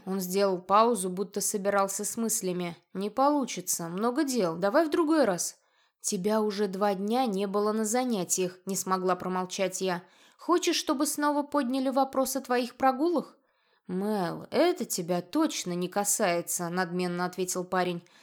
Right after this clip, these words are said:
"Сдавай свой зачет, общайся с подружками, наслаждайся студенчеством, а в мою жизнь не лезь". "Ну и не буду", — рявкнула в трубку и оборвала вызов.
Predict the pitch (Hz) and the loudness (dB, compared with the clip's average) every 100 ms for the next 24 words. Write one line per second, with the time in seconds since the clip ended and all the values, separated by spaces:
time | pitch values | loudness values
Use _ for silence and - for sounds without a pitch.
0 | - - 175 165 208 214 240 240 233 240 | -20 -8 -4 2 2 6 4 2 0 0
1 | 220 240 247 240 214 180 180 - 269 277 | 2 0 0 0 0 0 -2 0 0 0
2 | 285 - 285 226 180 175 - 190 190 180 | -4 2 2 4 0 -2 -4 -2 -2 -4
3 | - - 196 185 202 208 185 185 247 277 | -10 -10 -4 -2 2 2 2 0 2 2
4 | - 170 - 208 247 233 - 180 - 175 | -2 -6 -4 -2 0 -2 -2 -4 -2 -4
5 | 170 - - - 180 196 202 208 180 240 | -4 -6 -8 -4 0 2 2 0 0 -2
6 | 247 185 196 214 170 165 - _ _ _ | -2 0 0 2 0 0 -4 _ _ _
7 | _ 226 247 262 262 254 262 220 294 202 | _ 2 4 4 4 2 2 2 2 2
8 | 175 165 _ - 196 190 - 180 175 175 | 0 -4 _ 0 2 2 0 -4 -4 -4
9 | - 240 285 - 294 190 180 170 175 180 | 0 0 0 0 2 2 0 2 2 4
10 | 185 175 165 175 - | 2 0 -2 -4 -6